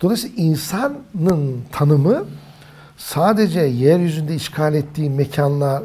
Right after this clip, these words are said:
ve zamanla değil, o zaman çünkü şöyle bir zaman değil. Yani şurada başladı, şurada bitti. Sıfır, bir noktası değil.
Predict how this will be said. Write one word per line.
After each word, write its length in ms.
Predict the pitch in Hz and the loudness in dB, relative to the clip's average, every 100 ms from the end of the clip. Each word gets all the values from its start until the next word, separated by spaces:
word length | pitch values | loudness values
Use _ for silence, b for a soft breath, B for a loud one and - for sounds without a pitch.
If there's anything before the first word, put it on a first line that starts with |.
| - 123 | -6 -4
ve 60 | |
zamanla 560 | 120 135 135 135 127 117 | 0 0 2 0 0 0
değil, 240 | 147 285 - B B B B B _ _ _ - | 0 -2 -6 B B B B B _ _ _ -6
o 100 | 156 | -2
zaman 360 | 117 127 170 175 | 0 2 2 2
çünkü 420 | - 170 170 156 - - | 2 2 2 0 -4 -6
şöyle 340 | - 180 175 | 2 4 4
bir 60 | 156 | 4
zaman 360 | 165 160 156 | 4 4 4
değil. 220 | 147 117 | 2 0
Yani 340 | 117 139 147 127 B B | 0 2 2 0 B B
şurada 520 | - - 156 156 170 156 | -10 -6 -2 2 4 4
başladı, 680 | 165 - 202 185 277 262 - b b b b b b - | 2 2 2 2 0 -2 -10 b b b b b b -18
şurada 540 | - - 170 165 165 | -10 -4 0 4 4
bitti. 320 | 156 170 143 | 2 0 -4
Sıfır, 600 | 113 - 180 - 233 - - - - | -4 -2 -2 2 0 0 -16 -12 2
bir 240 | 170 170 | 4 6
noktası 480 | 160 160 165 156 170 | 4 0 0 -2 0
değil. 260 | 190 196 | 2 2